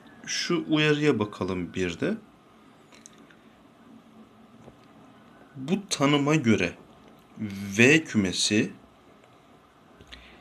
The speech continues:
yalnızca X sıfır noktasının komşuluğu değil, A kümesinin her noktasının da bir komşuluğudur.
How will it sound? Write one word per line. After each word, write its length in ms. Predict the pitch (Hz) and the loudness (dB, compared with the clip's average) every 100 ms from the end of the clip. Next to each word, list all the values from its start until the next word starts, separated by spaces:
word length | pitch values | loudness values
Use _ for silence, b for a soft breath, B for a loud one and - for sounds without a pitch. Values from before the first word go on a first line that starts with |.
| - | -10
yalnızca 800 | 120 113 139 180 185 170 117 113 | -4 2 4 4 0 -2 -2 -2
X 400 | - 131 135 - | -2 -8 -6 -2
sıfır 680 | - - - - 156 135 113 | -2 -2 -4 -6 -4 -4 -4
noktasının 1160 | 104 104 113 120 - - 120 - 123 127 120 - - | -6 0 0 0 -6 -4 -2 -2 0 0 0 -4 -4
komşuluğu 680 | 117 113 - 113 113 113 110 - | 0 2 0 -4 0 2 0 4
değil, 400 | 113 98 80 - - _ - - - - - - - - - B B B - - | 4 4 -4 -12 -18 _ -20 -20 -20 -20 -20 -20 -20 -20 -20 B B B -18 0
A 320 | 120 139 139 | 4 4 2
kümesinin 760 | - 127 123 117 - 131 190 156 - - - 131 | -6 0 0 0 -2 -2 -2 -4 -10 -16 -14 0
her 360 | 143 175 175 165 | 4 4 4 -2
noktasının 1000 | 139 131 - - 117 - 110 107 104 98 | -2 -2 -4 -10 -4 0 2 2 0 -2
da 180 | 95 | -2
bir 180 | 92 90 - | -2 -4 -6
komşuluğudur. 680 | 95 90 - - 80 - | -6 -6 -10 -12 -12 -14